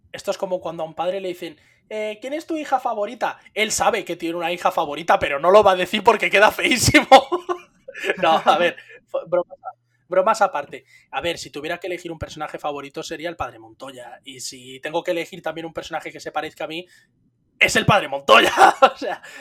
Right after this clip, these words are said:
no, el padre Montoya es un, es un sacerdote católico excombatiente de, de las guerrillas. Es un hombre que en su juventud se pasó... a la, era de la parte más activa de, de la iglesia.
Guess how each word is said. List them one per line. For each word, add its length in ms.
no, 260
el 100
padre 220
Montoya 360
es 100
un, 640
es 180
un 260
sacerdote 480
católico 580
excombatiente 840
de, 640
de 160
las 180
guerrillas. 460
Es 160
un 100
hombre 220
que 80
en 80
su 100
juventud 480
se 140
pasó... 400
a 160
la, 260
era 300
de 80
la 140
parte 300
más 240
activa 500
de, 320
de 100
la 120
iglesia. 360